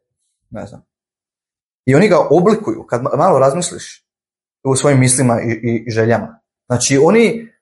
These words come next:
sebi smišljaju u glavi Boga, „A, to se sigurno Bogu sviđa, a to se njemu ne sviđa, a ovako, ovako, a to mi Bog neće ništa reći, a ovo mogu napraviti, Bog neće ništa reći, a Bog mene sigurno voli, a to se ne smije radit”, neke moralne stvari. I što oni rade?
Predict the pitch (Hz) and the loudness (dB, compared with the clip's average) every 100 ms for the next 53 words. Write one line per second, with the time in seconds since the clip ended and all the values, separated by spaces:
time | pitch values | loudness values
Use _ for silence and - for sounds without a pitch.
0 | - 233 226 - 160 190 214 156 139 156 | -2 0 2 0 -2 0 2 2 2 2
1 | 180 135 160 139 117 - _ 180 180 165 | 2 2 2 2 0 -4 _ 0 2 2
2 | 165 156 - 160 139 139 139 127 156 143 | 0 -2 -6 -6 -4 -2 -2 -2 -2 2
3 | 143 127 131 - 123 135 120 139 151 151 | 2 2 -2 -2 -2 0 0 -2 -4 -2
4 | 139 143 127 135 139 - 127 123 143 - | 2 4 4 4 2 2 2 4 4 0
5 | 226 262 220 202 160 156 156 156 147 143 | -2 0 0 -2 -4 -2 0 0 0 -4
6 | - 160 - 175 170 170 - - 156 156 | -4 -10 -4 0 0 0 -4 2 2 4
7 | 151 139 143 147 123 143 127 123 123 151 | 2 0 -2 0 -2 -2 -6 -6 -8 -10
8 | 170 156 139 - 190 160 151 151 139 - | -4 -2 -2 0 0 2 0 0 -10 -6
9 | 143 123 117 170 185 123 - - - 156 | -6 -4 -2 -2 0 -2 -4 -20 -6 -4
10 | 160 151 - 127 180 202 180 170 180 170 | -2 -2 0 0 0 0 -2 0 -2 -4
11 | - _ _ 151 147 127 147 196 165 156 | -18 _ _ -8 -2 0 2 2 2 0
12 | 160 180 165 135 - _ _ 131 220 196 | -2 -2 0 0 -4 _ _ -4 0 2
13 | 139 107 - | 2 0 -4